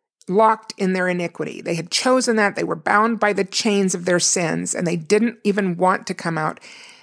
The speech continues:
then it was time to, like, wipe that slate clean. So here the same thing is happening in Canaan. Again, it's not a harsh, angry God who just likes some people better than others.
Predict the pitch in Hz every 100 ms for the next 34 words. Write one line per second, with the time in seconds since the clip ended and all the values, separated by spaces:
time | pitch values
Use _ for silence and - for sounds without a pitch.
0 | _ 196 196 214 220 - 180 180 185 180
1 | - 165 180 202 - 202 - - 208 202
2 | - - 226 226 160 - - - - -
3 | 226 196 262 262 220 - 254 269 302 294
4 | 269 208 233 269 233 160 160 180 180 214
5 | 214 175 - - 175 220 175 - 226 311
6 | 302 - 190 190 - - 185 175 170 180
7 | 180 160 170 180 - 196 185 - 180 175
8 | 180 165 160 175 165 170 190 - -